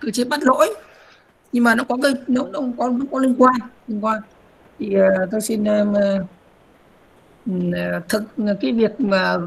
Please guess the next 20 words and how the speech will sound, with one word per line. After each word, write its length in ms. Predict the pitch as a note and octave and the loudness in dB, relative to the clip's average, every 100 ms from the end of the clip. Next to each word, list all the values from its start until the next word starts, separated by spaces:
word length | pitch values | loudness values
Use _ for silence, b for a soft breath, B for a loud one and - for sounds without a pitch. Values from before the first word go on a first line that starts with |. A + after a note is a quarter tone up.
| - | -6
gỡ 160 | F#3+ A#3 - | -4 -4 -2
lỗi, 140 | B3 A#3+ | -2 0
gỡ 220 | C4+ B3 B3+ | 2 2 4
lỗi 260 | C4+ C#4 D#4 A#3+ | 2 2 0 0
và 220 | A3 F#3+ | 0 2
kiểm 220 | A3+ E3+ C#3 | 0 0 -2
soát 300 | - - C#4 | -6 -6 -6
lỗi, 180 | - - - | -6 -8 -12
à, 100 | B3 G#3+ | -10 -6
tức 60 | |
là, 340 | A#3+ G#3+ F#3+ F#3 - G#3 | 0 2 2 -2 -6 -2
à, 520 | G3 G3 F#3+ F#3 F#3 F#3+ | 0 2 0 0 -2 -2
kiểm 180 | G#3 F#3+ | 2 6
thử 220 | A3 F3+ | 6 6
ấy, 100 | G3+ - - _ _ _ | 4 0 -10 _ _ _
là 140 | G3 G3 | -2 0
nó 80 | |
phức 180 | G#3+ C#4 | -2 0
tạp 200 | B3 G3+ | 2 2
hơn, 220 | F#3 A#3 | 0 -2